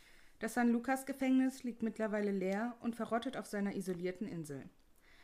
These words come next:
Doch viele glauben, dass die Gegend unglaublich aktiv in Bezug auf paranormale Aktivitäten ist.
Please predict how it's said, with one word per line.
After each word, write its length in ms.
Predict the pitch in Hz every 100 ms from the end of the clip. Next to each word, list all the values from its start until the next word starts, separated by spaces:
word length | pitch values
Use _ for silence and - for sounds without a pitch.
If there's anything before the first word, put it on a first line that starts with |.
| - -
Doch 100 | 240
viele 260 | - 311 294
glauben, 520 | 214 208 214 247 247
dass 160 | 247 240
die 120 | 202
Gegend 280 | 226 226 226
unglaublich 600 | 214 208 214 208 208 -
aktiv 440 | 196 - 196 202
in 120 | 220
Bezug 300 | 214 214 233
auf 180 | 226 226
paranormale 680 | 220 190 196 196 196 202 202
Aktivitäten 760 | 202 - 226 233 208 160 -
ist. 340 | 160 160 -